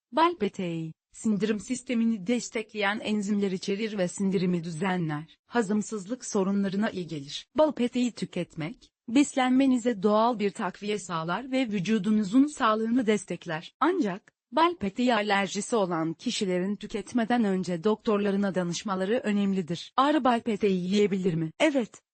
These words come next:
arı bal peteği yiyebilir. Arılar, peteği bal üretmek için kullanır.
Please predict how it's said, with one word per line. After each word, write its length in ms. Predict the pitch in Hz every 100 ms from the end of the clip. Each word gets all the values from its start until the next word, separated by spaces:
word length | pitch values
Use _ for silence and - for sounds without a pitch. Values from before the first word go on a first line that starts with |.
| _
arı 220 | 285 294
bal 160 | 247 233
peteği 560 | 214 196 - 190 170
yiyebilir. 500 | 196 180 165 170 - -
Arılar, 540 | 214 185 165 202 - _ _
peteği 420 | - 240 214 208 190
bal 200 | 214 208
üretmek 440 | 202 - 220 196
için 280 | 175 180 175
kullanır. 600 | - 180 165 165 160